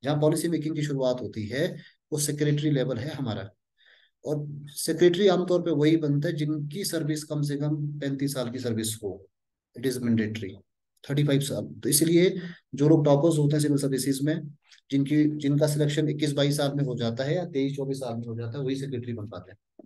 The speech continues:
Chief secretary specially, क्योंकि पैंतीस साल की service तो होगी नहीं। अगर कोई तीस साल में आईएएस में जाएगा तो not possible, है ना, not possible।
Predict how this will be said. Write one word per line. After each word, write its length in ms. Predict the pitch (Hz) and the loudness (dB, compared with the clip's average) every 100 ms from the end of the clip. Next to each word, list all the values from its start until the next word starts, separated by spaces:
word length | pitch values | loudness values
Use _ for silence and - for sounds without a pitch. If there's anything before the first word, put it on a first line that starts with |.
| - | -4
Chief 120 | 160 | 0
secretary 340 | 151 143 117 117 | 2 0 0 -2
specially, 360 | 110 101 110 - - _ _ _ _ _ _ _ _ _ _ _ - | -2 -6 -6 -10 -16 _ _ _ _ _ _ _ _ _ _ _ -2
क्योंकि 140 | 139 151 | 0 2
पैंतीस 300 | 147 151 160 | 2 2 2
साल 160 | 147 | 4
की 80 | 147 | 4
service 320 | 143 143 147 | 4 4 0
तो 100 | 147 | 0
होगी 220 | 127 127 147 | -2 -2 -2
नहीं। 200 | 151 151 - _ _ - | -4 -8 -16 _ _ -6
अगर 180 | 143 | -2
कोई 100 | 143 143 | 0 0
तीस 200 | 143 147 | 0 0
साल 180 | 143 | 0
में 100 | 139 | 0
आईएएस 260 | 127 135 143 | -2 -2 -4
में 100 | 131 | -2
जाएगा 320 | 135 165 139 - - - _ _ _ _ _ _ _ _ _ _ _ _ _ _ _ _ _ _ _ _ _ _ _ - | 0 0 0 -4 -10 -18 _ _ _ _ _ _ _ _ _ _ _ _ _ _ _ _ _ _ _ _ _ _ _ -12
तो 60 | 127 | -8
not 180 | 123 120 | -8 -6
possible, 440 | 113 113 107 90 - _ _ _ _ 127 | -8 -8 -10 -12 -16 _ _ _ _ -6
है 100 | 143 | -6
ना, 60 | 160 - - 139 | -6 -12 -10 -4
not 160 | 139 | -2
possible। 420 | 123 113 113 110 | 0 -2 -2 -6